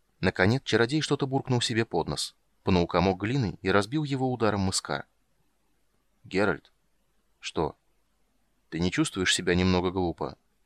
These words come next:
«Чувствую», нехотя признался ведьмак. «Мне полегчало», буркнул Истрид. «Потому что я, например, чувствую себя последним кретином. Никогда не предполагал, что стану биться с ведьмаками не на жизнь, а на смерть из-за женщины».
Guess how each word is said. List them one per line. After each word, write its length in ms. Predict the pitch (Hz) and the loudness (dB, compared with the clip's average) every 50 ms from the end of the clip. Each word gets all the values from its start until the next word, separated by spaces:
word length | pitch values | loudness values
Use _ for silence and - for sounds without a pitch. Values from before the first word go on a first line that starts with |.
| _ _ _ _ _ _ _ _ _ _ _ _ _ _ _ _ _ | _ _ _ _ _ _ _ _ _ _ _ _ _ _ _ _ _
«Чувствую», 600 | - - 95 90 - - - 80 78 73 - - _ | -4 -2 -2 -2 -2 -4 -6 -8 -8 -8 -8 -8 _
нехотя 380 | - 92 87 - - - - 87 | -2 0 0 -2 -2 -6 -10 -6
признался 500 | - 92 90 87 87 82 80 - - 87 | -4 -4 -2 0 0 0 -2 -2 -6 -6
ведьмак. 420 | 87 85 85 82 78 76 - - _ _ _ _ _ _ _ _ _ _ _ _ _ _ _ _ _ _ _ | -6 -4 -2 -2 -2 -4 -6 -12 _ _ _ _ _ _ _ _ _ _ _ _ _ _ _ _ _ _ _
«Мне 220 | - 90 90 85 | -2 0 0 0
полегчало», 640 | - 98 92 95 - - - 92 80 73 71 69 - _ | 0 0 0 0 -2 -2 -2 -2 0 0 -2 -4 -8 _
буркнул 460 | - 90 92 - - 98 95 87 85 | -4 -2 -2 -2 0 0 0 0 -2
Истрид. 380 | 80 - - - 80 - _ _ _ _ _ _ _ _ _ _ _ | -2 -6 -8 -10 -12 -14 _ _ _ _ _ _ _ _ _ _ _
«Потому 280 | - - - 87 90 90 | -6 0 2 2 2 2
что 160 | - - 104 | 0 0 0
я, 140 | 107 123 131 | 2 4 4
например, 420 | 113 98 - 98 90 90 85 - | 2 2 2 2 2 2 0 0
чувствую 340 | - 110 98 - - 98 95 | -2 -4 -6 -4 -4 -4 -2
себя 260 | - - 98 95 92 | -2 0 2 0 2
последним 460 | - 98 - - - 92 82 95 90 | 2 0 -2 -2 -4 -4 -2 -2 -2
кретином. 560 | - - 98 - - - 85 80 76 73 - - _ _ _ _ _ _ _ _ _ | -2 -4 -6 -6 -6 -4 -4 -4 -4 -4 -8 -12 _ _ _ _ _ _ _ _ _
Никогда 400 | - 85 - 98 90 95 95 85 | -4 -2 0 0 0 2 2 2
не 100 | 82 82 | 2 0
предполагал, 600 | - 85 85 - - 87 85 85 92 107 113 113 | 0 -4 -6 -2 0 2 2 2 2 0 0 -2
что 160 | - - 92 | -2 -6 -6
стану 300 | - - 98 87 90 90 | -4 -2 2 2 2 2
биться 220 | 85 95 87 - 95 | 0 -2 -4 -4 -4
с 100 | - - | -4 -4
ведьмаками 480 | 98 92 92 90 - - 101 90 92 | -2 0 0 0 2 2 2 2 4
не 140 | 92 92 95 | 2 2 2
на 120 | 98 95 | 2 2
жизнь, 200 | 92 101 95 98 101 | 0 0 0 0 0
а 40 | 101 | 2
на 120 | 117 123 | 2 0
смерть 300 | - - 92 85 - - | 0 -2 -4 -4 -4 -6
из-за 200 | 95 87 104 101 | -4 -2 -2 0
женщины». 560 | 92 92 82 82 - - 85 80 80 - - | 0 0 -2 -2 -2 -4 -4 -4 -6 -6 -8